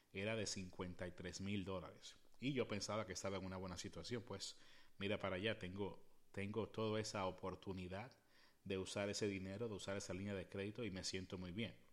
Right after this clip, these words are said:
En realidad es, la realidad es que yo tenía simplemente un riesgo de cincuenta y tres mil dólares.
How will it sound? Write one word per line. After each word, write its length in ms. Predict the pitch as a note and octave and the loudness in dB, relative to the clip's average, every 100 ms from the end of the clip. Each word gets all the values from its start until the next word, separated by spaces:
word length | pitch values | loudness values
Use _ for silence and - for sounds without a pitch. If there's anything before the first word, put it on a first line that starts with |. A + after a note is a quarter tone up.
| - - - - - - - - - | -20 -20 -18 -16 -16 -14 -14 -14 -6
En 120 | - | -4
realidad 580 | G2 G2+ F#2+ F#2 C3+ - | 2 2 2 6 4 4
es, 440 | G2 F#2 A2 - - - - | -4 -4 -4 -8 -12 -10 -4
la 80 | |
realidad 420 | F#2+ F#2 F2+ B2 C3 | -2 0 0 2 2
es 140 | - | 2
que 160 | - F#2 | 0 2
yo 160 | G#2+ | 2
tenía 260 | A#2+ G#2+ A2 | 2 2 2
simplemente 580 | A2+ G#2+ G#2 G2+ G#2+ A#2 | 2 2 2 0 0 2
un 200 | G2+ F#2+ | 0 0
riesgo 580 | G2+ B2 - G#2 G#2 G#2+ - - - - | 2 2 -2 -4 -6 -8 -18 -20 -20 -8
de 240 | G#2 B2 | 2 4
cincuenta 560 | B2 A2 F#2+ G#2 F#2 F#2 | 4 2 2 -2 -2 -4
y 20 | |
tres 280 | F2+ F#2 F2+ | -2 -4 -2
mil 160 | G2 F#2 | -2 -2
dólares. 500 | F2 D#2+ - - | -4 -6 -10 -12